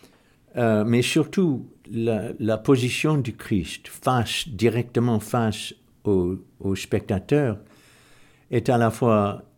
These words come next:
déroutant, inconventionnel, mais il y a quelque chose aussi de,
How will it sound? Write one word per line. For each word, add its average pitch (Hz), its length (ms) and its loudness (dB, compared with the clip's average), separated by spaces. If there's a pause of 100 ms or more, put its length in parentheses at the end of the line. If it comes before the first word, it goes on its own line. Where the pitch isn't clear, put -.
(160)
déroutant, 127 960 0 (500)
inconventionnel, 135 1080 0 (880)
mais 139 180 2
il 151 80 0
y 143 80 4
a 139 60 0
quelque 160 360 0
chose 185 380 2
aussi 175 480 -2
de, 117 1000 2